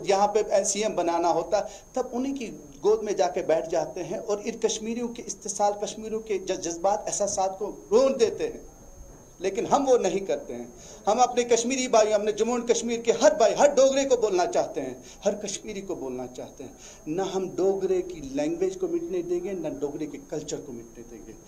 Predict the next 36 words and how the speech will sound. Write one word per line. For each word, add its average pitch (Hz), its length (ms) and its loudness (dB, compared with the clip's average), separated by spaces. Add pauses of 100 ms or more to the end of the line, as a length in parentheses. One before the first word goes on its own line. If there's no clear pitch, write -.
(220)
ना 165 80 -2
हम 160 80 -2
कश्मीर 156 360 -4
की 120 340 -10
language 151 340 -4
को 147 100 -6
मिटने 135 280 -8
देंगे, 139 220 -8
कश्मीर 127 460 -12
को 117 60 -10
culture - 340 -8
को 131 140 -10
मिटने। - 540 -14
ये 208 100 6
एक 226 180 2
मंसूबा 240 460 4
बनाया 202 340 0
है 170 220 -6
बीजेपी 151 420 -6
ने। 120 140 -6 (400)
बीजेपी 240 520 0
ने 277 160 4
एक 262 360 0 (200)
बाज़ाब्ता 262 720 6
तौर 262 240 2
पे 254 120 -2
ये 247 120 2
मंसूबा 226 560 2
बनाया 233 500 4
है 247 300 2
कि 277 160 -2
हम 233 420 2
यहाँ 196 280 2
पे 269 140 -2
हुकूमत 294 480 2
करेंगे। 185 300 0